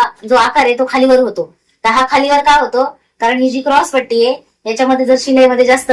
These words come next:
कमी गेलं तर हे खालीवर होतं, किंवा ज्यावेळेस आपण बाही जॉईंट करतो त्यावेळेस काय होईल,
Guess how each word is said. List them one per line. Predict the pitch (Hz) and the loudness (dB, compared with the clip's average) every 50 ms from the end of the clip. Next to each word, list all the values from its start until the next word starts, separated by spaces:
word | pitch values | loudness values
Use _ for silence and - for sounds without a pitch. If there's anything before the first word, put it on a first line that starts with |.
| 240 247 | 0 0
कमी | 254 247 240 | 0 -2 0
गेलं | 240 247 233 226 226 226 | 0 0 0 0 0 0
तर | 254 | -2
हे | 247 247 240 | -2 -2 -4
खालीवर | - 254 247 254 240 226 226 | -4 -2 -2 0 -2 -2 -4
होतं, | 220 190 180 180 170 170 _ _ _ _ _ _ | -6 -6 -8 -10 -10 -10 _ _ _ _ _ _
किंवा | 233 233 240 | 0 0 2
ज्यावेळेस | 226 226 254 247 254 254 269 | 2 2 2 4 4 2 2
आपण | 262 254 240 247 240 | 0 -2 -2 -2 0
बाही | 233 247 247 247 | 0 0 0 0
जॉईंट | 226 254 254 254 254 254 | 2 4 4 4 4 2
करतो | 254 233 220 220 226 226 | 0 -2 0 0 0 0
त्यावेळेस | 233 240 233 233 240 240 240 | 0 0 0 0 -2 -2 0
काय | - 247 233 | 0 0 0
होईल, | 254 247 226 240 | 2 0 -2 -4